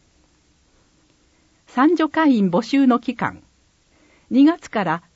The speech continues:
区長会、自治会などを通じてご協力のご依頼にお伺いします。ご協力いただいた人には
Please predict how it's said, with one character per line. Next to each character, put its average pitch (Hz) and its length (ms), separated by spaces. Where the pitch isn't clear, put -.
区 233 140
長 277 240
会、 170 280
自 165 200
治 294 140
会 240 180
な 196 140
ど 170 140
を 165 80
通 196 220
じ 190 160
て 170 280
ご 202 140
協 262 220
力 247 220
の 233 140
ご 208 160
依 262 80
頼 254 240
に 233 240
お 170 120
伺 170 340
い 156 60
し - 140
ま 135 140
す。 - 180
ご 208 120
協 294 240
力 277 260
い 247 60
た 262 120
だ 262 120
い 262 80
た 269 80
人 262 200
に 202 140
は 180 180